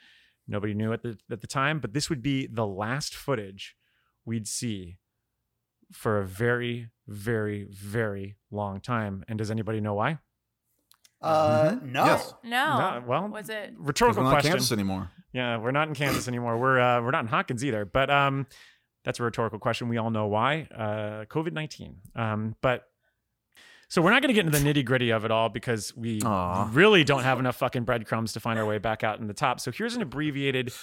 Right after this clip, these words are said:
Speaker 1: production timeline. Uh, Justin, you wanna read it?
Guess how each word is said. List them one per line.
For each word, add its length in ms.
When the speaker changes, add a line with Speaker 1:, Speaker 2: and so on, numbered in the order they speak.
Speaker 1:
production 640
timeline. 600
Uh, 640
Justin, 460
you 60
wanna 140
read 180
it? 140